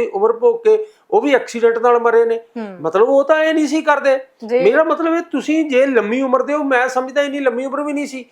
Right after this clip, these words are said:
Speaker 1: ਉਹਦੇ ਲਈ ਗੈਰ ਵਿਗਿਆਨਕ ਗੱਲਾਂ ਜਿਹੜੀਆਂ ਕਰਨੀਆਂ ਉਹ ਸ਼ੋ-, ਸ਼ੋਭਾ ਨਹੀਂ ਦਿੰਦੀਆਂ। ਸੋ ਬਾਅਦ ਦੇ ਵਿੱਚ,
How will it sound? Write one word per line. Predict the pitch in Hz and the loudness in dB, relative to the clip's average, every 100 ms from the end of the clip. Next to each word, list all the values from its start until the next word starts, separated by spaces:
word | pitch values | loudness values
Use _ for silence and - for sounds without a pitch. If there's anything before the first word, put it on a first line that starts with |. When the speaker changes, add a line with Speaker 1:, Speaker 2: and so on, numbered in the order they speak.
| _ _ | _ _
Speaker 1:
ਉਹਦੇ | - 302 349 320 | -4 0 0 0
ਲਈ | 339 330 | -2 -2
ਗੈਰ | 220 180 196 302 | -2 0 2 0
ਵਿਗਿਆਨਕ | 311 226 233 240 240 | -2 0 0 0 -4
ਗੱਲਾਂ | 196 170 185 185 | -4 -2 0 0
ਜਿਹੜੀਆਂ | 180 185 202 185 - | 0 -2 -2 -4 -4
ਕਰਨੀਆਂ | 180 156 170 165 151 - _ - | -2 -2 -2 -2 -2 -6 _ -2
ਉਹ | 285 | -2
ਸ਼ੋ-, | - 208 - | 0 -6 -6
ਸ਼ੋਭਾ | - 226 185 | -2 2 0
ਨਹੀਂ | 147 139 | 0 -8
ਦਿੰਦੀਆਂ। | 131 117 101 _ _ _ _ | -12 -14 -16 _ _ _ _
ਸੋ | - 277 | 0 2
ਬਾਅਦ | 277 180 190 | 2 2 2
ਦੇ | 202 | 2
ਵਿੱਚ, | 226 226 233 220 220 | 2 0 2 2 2